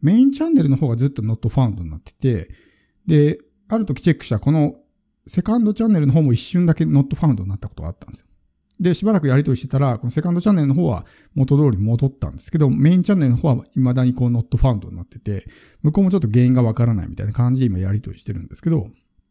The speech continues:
だからちょっとSpotifyをね、なんかこう押すわけじゃないですか。すごく対応がいいので。おそらく海外がね、えー、あれだけきっちり対応してるんで、日本のSpotify for Podcastersもね、すごく丁寧に、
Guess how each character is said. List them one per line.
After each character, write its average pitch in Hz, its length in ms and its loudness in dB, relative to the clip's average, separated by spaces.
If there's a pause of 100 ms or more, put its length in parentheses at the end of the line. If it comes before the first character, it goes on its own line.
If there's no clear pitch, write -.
(480)
だ - 40 -2
か 165 80 2
ら 143 40 6
ち 190 60 -4
ょ 185 40 2
っ - 20 -6
と 139 80 -2
Spotify - 460 -2
を - 20 -14
ね、 120 140 -6 (400)
な 127 80 2
ん - 20 -2
か 123 100 -6
こ 117 140 -4
う - 40 -6
押 123 120 -2
す - 140 0
わ 185 80 2
け 151 80 -2
じ 113 80 0
ゃ 95 40 0
な 104 60 0
い 104 40 -2
で 101 40 -4
す - 80 -12
か。 110 80 -10
す - 240 -4
ご 202 120 2
く - 60 -14
対 117 240 0
応 113 100 0
が 110 100 0
い 98 40 0
い - 40 -4
の 73 80 -10
で。 - 80 -18 (1160)
お 139 40 -2
そ 226 100 -4
ら 220 80 -2
く 185 160 -2
海 196 180 0
外 147 160 2
が 95 100 -4
ね、 127 200 -6 (180)
え 110 240 0
ー、 123 40 -2
あ 110 40 2
れ 120 80 0
だ 127 80 2
け 123 200 0
き - 260 -20
っ - 40 -18
ち - 120 -4
り - 40 2
対 117 140 4
応 104 80 0
し - 60 -8
て 127 80 2
る 107 80 0
ん 95 40 -4
で、 95 80 -6
日 120 120 2
本 196 240 2
の 185 160 0
Spotify 165 420 -4
for 160 520 -4
Podcasters 151 580 -2
も - 20 -14
ね、 - 200 -16 (500)
す - 120 -8
ご 160 80 0
く - 80 -8
丁 147 200 4
寧 98 160 0
に、 78 260 -10